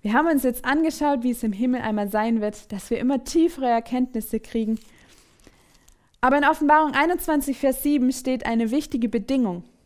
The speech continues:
Dort steht: „Wer überwindet, der wird alles erben. Und ich werde sein Gott sein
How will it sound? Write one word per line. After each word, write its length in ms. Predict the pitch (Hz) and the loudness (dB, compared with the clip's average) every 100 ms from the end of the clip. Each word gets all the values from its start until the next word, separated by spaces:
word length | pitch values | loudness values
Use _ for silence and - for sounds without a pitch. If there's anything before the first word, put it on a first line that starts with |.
| _ _ - | _ _ -2
Dort 200 | 226 220 | -2 -2
steht: 360 | - 269 294 - _ _ - | -2 -2 -2 -10 _ _ 0
„Wer 180 | 220 | 0
überwindet, 760 | 214 202 185 214 247 320 320 - _ _ - | 2 0 2 2 2 0 -4 -12 _ _ -2
der 140 | 214 | 0
wird 180 | 220 - | 0 0
alles 320 | 220 240 226 | 0 0 -4
erben. 400 | 226 214 196 185 _ _ _ - | -4 -2 -2 -6 _ _ _ -10
Und 160 | 196 - | -6 -2
ich 220 | 247 254 | -2 0
werde 240 | 262 262 | 2 2
sein 220 | 247 240 | 0 0
Gott 240 | 214 214 - | 2 0 -2
sein 340 | 208 196 196 | -6 -4 -6